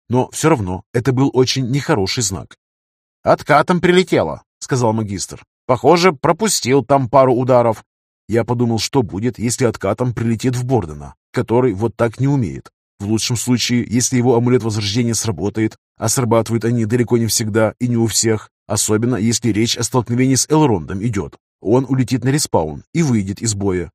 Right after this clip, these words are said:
оставив Брюса биться с Пожирателем миров один на один. В худшем, ну, это и так понятно. Почва задрожала у нас под ногами.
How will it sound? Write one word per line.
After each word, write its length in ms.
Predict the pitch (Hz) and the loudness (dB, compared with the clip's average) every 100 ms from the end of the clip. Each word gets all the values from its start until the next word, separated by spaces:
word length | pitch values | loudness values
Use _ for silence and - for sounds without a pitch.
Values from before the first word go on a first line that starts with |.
| _ | _
оставив 500 | - 104 - 107 123 | -6 -4 0 0 0
Брюса 340 | 107 127 120 131 | 0 0 0 0
биться 280 | 117 120 120 | -2 -2 -4
с 80 | |
Пожирателем 540 | - 113 123 120 113 120 | -4 0 2 2 2 0
миров 380 | 120 123 123 - | 4 4 4 2
один 320 | 131 113 113 | -2 0 0
на 100 | 117 | 0
один. 400 | 143 98 92 104 _ _ _ | 0 -2 -6 -8 _ _ _
В 60 | - | -2
худшем, 520 | 123 123 - 131 113 _ _ - | 0 0 0 -2 -4 _ _ -2
ну, 480 | 151 151 95 64 60 | 0 0 -4 -8 -2
это 200 | 139 139 | 0 2
и 100 | 139 | 0
так 280 | - 87 - | 0 -8 -4
понятно. 520 | 110 95 - 71 - _ _ _ - | -2 -2 -8 -16 -18 _ _ _ 0
Почва 320 | 139 - 113 | 0 0 -2
задрожала 480 | 117 139 143 127 90 | 0 0 0 0 -2
у 80 | |
нас 180 | 95 95 | -2 -4
под 140 | - 101 | -4 -4
ногами. 440 | 107 87 76 - | -4 -4 -8 -14